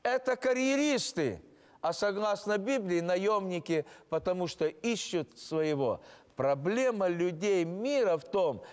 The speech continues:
что они не могут отвергнуться себя. Помните, Галатам пять двадцать четыре: «Но те, которые Христовы,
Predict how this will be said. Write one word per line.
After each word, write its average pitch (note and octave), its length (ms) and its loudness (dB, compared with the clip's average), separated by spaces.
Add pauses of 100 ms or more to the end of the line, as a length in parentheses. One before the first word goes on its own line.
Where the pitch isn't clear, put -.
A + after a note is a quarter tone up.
что - 240 -2
они G3 240 0
не E3 200 -2
могут F3 680 0 (240)
отвергнуться C#3 1000 -2
себя. A#2 580 0 (440)
Помните, F#3+ 600 0 (960)
Галатам E3 560 0
пять D#3+ 240 0
двадцать D3+ 380 -2
четыре: C#3 420 0
«Но C3+ 240 0
те, G3+ 340 0
которые F#3 560 2
Христовы, D#3+ 840 -2